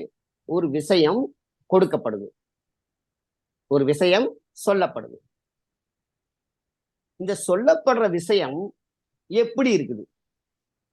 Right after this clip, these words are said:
இந்த சொல்லப்படுற விஷயம்தான் சூப்பர் பொசிஷன்ல இருக்குது அப்படிங்கிறோம்.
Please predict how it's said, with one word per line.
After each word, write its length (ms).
இந்த 200
சொல்லப்படுற 580
விஷயம்தான் 680
சூப்பர் 640
பொசிஷன்ல 500
இருக்குது 360
அப்படிங்கிறோம். 560